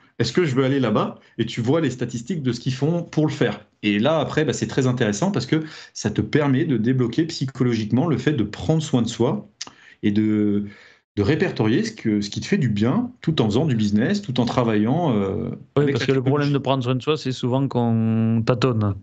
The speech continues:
Speaker 2: et qu'on ne
Speaker 1: C'est
Speaker 2: sait
Speaker 1: ça.
Speaker 2: pas trop, euh, qu'est-ce qui est efficace et ce qui est assez décourageant.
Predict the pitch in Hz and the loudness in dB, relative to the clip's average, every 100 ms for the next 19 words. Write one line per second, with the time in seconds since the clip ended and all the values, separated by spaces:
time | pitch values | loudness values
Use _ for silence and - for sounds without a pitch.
0 | - 107 98 98 107 104 131 113 107 - | -8 -4 -2 -2 0 2 2 0 -2 -4
1 | 123 117 110 101 98 101 101 - 110 - | 0 2 2 2 2 0 -2 -2 -2 0
2 | - 107 107 110 147 143 139 120 110 104 | -2 -2 0 2 2 0 0 0 0 -4
3 | - - 104 - 110 123 117 117 117 107 | -8 -6 -6 -2 -2 0 0 0 0 0
4 | 104 | -2